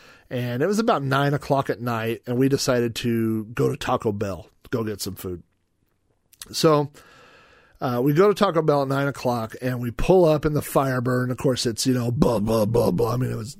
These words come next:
it just, and that car, just being in that car made you feel cool, you know? And, um, we order our, our tacos, and we pull up the drive-thru, and there's this blonde girl in the drive-thru, and she's like, "Hey."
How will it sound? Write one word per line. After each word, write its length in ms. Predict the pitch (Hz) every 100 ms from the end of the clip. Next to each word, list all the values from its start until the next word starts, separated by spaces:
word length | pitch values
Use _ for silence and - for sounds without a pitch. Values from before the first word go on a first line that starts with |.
| -
it 220 | 151 131
just, 360 | 127 131 -
and 160 | 143 180
that 140 | 233
car, 360 | - - 156 135
just 160 | 123 -
being 180 | 233
in 80 | 202
that 140 | 160 -
car 220 | - 120
made 180 | 113 113
you 60 |
feel 200 | - 117
cool, 400 | - - 120 107
you 80 | 107
know? 220 | 110 107 117 - - - - - - -
And, 400 | 123 127 120 117
um, 380 | 113 110 113 104 - _ _ _ _ _ -
we 140 | 147
order 280 | 180 185 165
our, 160 | 131
our 180 | - 123
tacos, 580 | - 156 151 - 151 139
and 60 | 139
we 60 |
pull 180 | 135 185
up 60 | 147
the 80 | 135
drive-thru, 440 | 143 139 - 147
and 80 | 135
there's 140 | 123
this 160 | 123 -
blonde 440 | 135 127 143 139
girl 160 | 131 135
in 60 |
the 80 | 127
drive-thru, 540 | 117 123 117 - 123 123
and 100 | 123
she's 300 | 127 120 113
like, 240 | 107 107
"Hey." 340 | 131 160 -